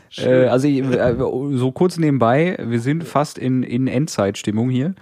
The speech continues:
Speaker 1: Okay.
Speaker 2: Äh, wir könnten noch kurz mein drittes Thema ansprechen.
Speaker 1: Geht das in kurz?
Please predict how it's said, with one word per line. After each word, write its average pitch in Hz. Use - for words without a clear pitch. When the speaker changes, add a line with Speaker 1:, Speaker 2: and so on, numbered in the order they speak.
Speaker 1:
Okay. 135
Speaker 2:
Äh, 120
wir 117
könnten 160
noch 147
kurz 170
mein 143
drittes 139
Thema 127
ansprechen. 90
Speaker 1:
Geht 139
das 208
in 202
kurz? 277